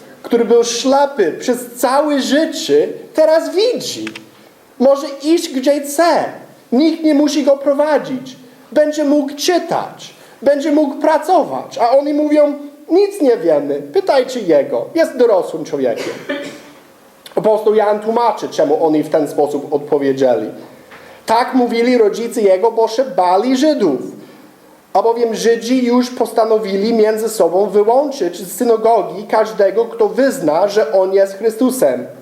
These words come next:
Dlatego rodzice jego mówili: 'Jest dorosły, jego zapytajcie.'” Była jedna świątynia w Izraelu, ale były setki synagog. Synagoga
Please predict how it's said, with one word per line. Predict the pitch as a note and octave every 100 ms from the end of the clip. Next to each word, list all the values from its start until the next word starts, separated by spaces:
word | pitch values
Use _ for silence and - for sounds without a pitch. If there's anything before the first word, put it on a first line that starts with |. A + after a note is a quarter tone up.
| - -
Dlatego | C4 B3 D#4 C4+
rodzice | A3+ F#3+ F#3+ F#3 F3
jego | E3+ E3
mówili: | E3 D#3+ E3+ D#3 D3 - - -
'Jest | F3 F#3+ A#3+
dorosły, | D4+ F#4+ - - B2+ A#2+
jego | - G#3+ E3 B2+
zapytajcie.'” | B2 C#3 C3 B2 A#2+ - A#2 - - _ - _ _ - - - - - - - - - -
Była | F3+ C#4 C#4+
jedna | D4 D#4 C4
świątynia | - - G3+ F#3+ C#4 B3+ F3 B2 A2+ - - - D#3+
w |
Izraelu, | G3 F#3+ F3+ D#3+ C3+ A#2 A#2 - - -
ale | F#3+ G#3+ A#3
były | A3+ B3 A#3
setki | A#3 - D#4 D#4 - A#3
synagog. | A3 - C#4 C4+ G#3+ D3 B2+ - - - - - - _ -
Synagoga | - A#3+ A3+ A#3 D#4 C4 F#3+ F#3 B3+